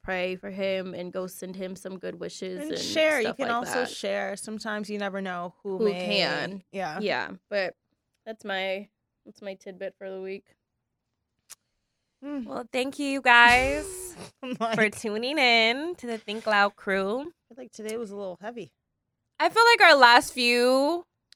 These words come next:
Speaker 1: I feel like it's okay.
Speaker 3: But it's
Speaker 2: Oh, it's
Speaker 3: okay
Speaker 2: okay. It's
Speaker 3: because
Speaker 2: real life.
Speaker 3: because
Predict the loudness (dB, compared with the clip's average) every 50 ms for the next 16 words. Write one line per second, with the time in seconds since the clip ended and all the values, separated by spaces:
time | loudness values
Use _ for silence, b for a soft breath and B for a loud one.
0 | B B B B B B B B -12 -2 2 4 4 6 6 6 6 6 4 4
1 | 2 0 0 4 6 6 6 6 6 6 10 10 10 10 10 8 8 8 8 8
2 | 8 8 8 8 8 6 4 4 6 10 12 12 12 12 10 8 6 6 6 6
3 | 6 6 6 4 0 -4 -8 -4 2 6 6 6 6 4 -2